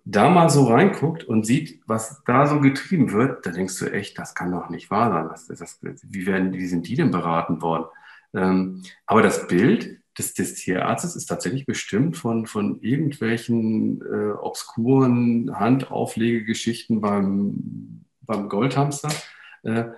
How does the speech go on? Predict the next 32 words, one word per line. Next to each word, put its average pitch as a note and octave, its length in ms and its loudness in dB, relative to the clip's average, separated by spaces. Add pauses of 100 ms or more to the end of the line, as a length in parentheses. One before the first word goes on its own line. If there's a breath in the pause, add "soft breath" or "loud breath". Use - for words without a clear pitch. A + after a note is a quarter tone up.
aber G2 180 4
nicht A2+ 160 4
von B2 200 4
der, A2+ 420 4
von G#2 160 0
der F#2+ 160 2
Realität F#2 760 -2
und G#2 280 -6
damit G2 320 -2
auch F#2+ 120 -4
nicht G#2 340 -4
einhergehend F#2 580 0
von F2+ 240 2
den, F2 260 0 (360 soft breath)
ja, G#2 160 0
wie G2 60 2
soll G2+ 120 2
ich - 60 -4
sagen, F#3 380 0 (280 loud breath)
äh, G#2 140 -6
von, A2 300 0
von G#2+ 160 4
dem, A2+ 140 6
was G2+ 220 2
sein G2 360 8
muss. - 560 6 (760)
Denn G2+ 180 4
das - 200 -2
Problem, G#2 400 2
äh, - 260 -6 (400)
was - 180 -4
wir G2 140 0